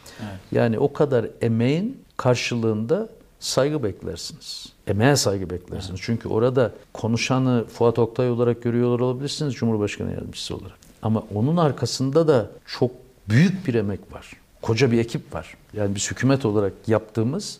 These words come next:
Speaker 2: Cumhurbaşkanımızın başkanlığındaki tüm ekibin tepeden tırnağa bakanlıklarıyla, merkez ve taşra teşkilatlarıyla ve uluslararası boyuttaki tüm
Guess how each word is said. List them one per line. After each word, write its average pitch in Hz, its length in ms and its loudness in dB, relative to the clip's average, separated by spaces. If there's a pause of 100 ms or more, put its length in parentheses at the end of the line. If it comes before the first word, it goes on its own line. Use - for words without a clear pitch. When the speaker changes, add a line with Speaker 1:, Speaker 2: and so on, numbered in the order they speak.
Speaker 2:
Cumhurbaşkanımızın 107 1120 0
başkanlığındaki 98 1080 -4 (120)
tüm 135 300 2
ekibin 117 480 -2 (120)
tepeden 120 400 2
tırnağa 120 440 -2
bakanlıklarıyla, 117 920 -4 (120)
merkez 104 440 -2
ve 143 120 0
taşra 120 340 -4
teşkilatlarıyla 101 920 -8 (260)
ve 95 40 -4
uluslararası 156 640 2
boyuttaki 131 460 2
tüm 123 360 -2